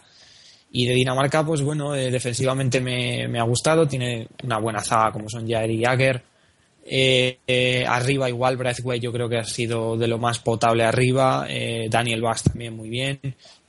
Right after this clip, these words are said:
Grondelli, Hovjärv, Eriksen desaparecido total, eh, está muy flojo el jugador del Southampton y, y bueno, Bender que, que, pues, tiene un partido bueno, dos malos, vuelve a jugar bien,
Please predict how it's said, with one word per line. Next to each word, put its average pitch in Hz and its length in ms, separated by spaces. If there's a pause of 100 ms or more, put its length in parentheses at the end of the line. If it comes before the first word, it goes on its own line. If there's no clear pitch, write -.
(440)
Grondelli, 127 380
Hovjärv, 131 1080 (140)
Eriksen 127 400
desaparecido 113 520
total, 120 420 (140)
eh, 113 260
está - 220
muy 123 180
flojo 127 280
el 117 60
jugador 117 200
del 113 80
Southampton 117 500 (460)
y, 120 500
y 113 60
bueno, 135 200
Bender 131 300
que, 113 560
que, 95 460 (160)
pues, - 180
tiene 104 200
un 107 80
partido 113 260
bueno, 139 420
dos 123 140
malos, 127 680 (180)
vuelve 117 220
a - 20
jugar 113 180
bien, 135 360